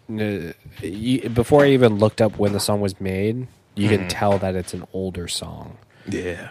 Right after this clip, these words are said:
Speaker 1: Like, it's just missing some of the new elements of, like,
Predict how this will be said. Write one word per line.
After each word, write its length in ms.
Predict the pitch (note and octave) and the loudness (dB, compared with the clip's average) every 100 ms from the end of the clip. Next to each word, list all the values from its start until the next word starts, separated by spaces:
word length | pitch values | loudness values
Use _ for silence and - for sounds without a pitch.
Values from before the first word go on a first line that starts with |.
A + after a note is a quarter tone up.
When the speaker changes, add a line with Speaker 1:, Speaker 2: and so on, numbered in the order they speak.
| - | -2
Speaker 1:
Like, 180 | G#2 F#2+ | 2 2
it's 120 | G#2 | 2
just 180 | - G#2 | 2 2
missing 380 | G#2 G#2+ - A2 | 2 2 2 0
some 180 | G#2+ G#2 | 2 2
of 140 | G2+ | 2
the 100 | G2 | 0
new 340 | F#2+ G2 G2+ G#2 | 0 0 2 0
elements 480 | F#2+ G2 G2+ F2 F#2+ | 0 0 0 -2 -4
of, 120 | F#2 | -4
like, 260 | F#2 F2+ | -6 -6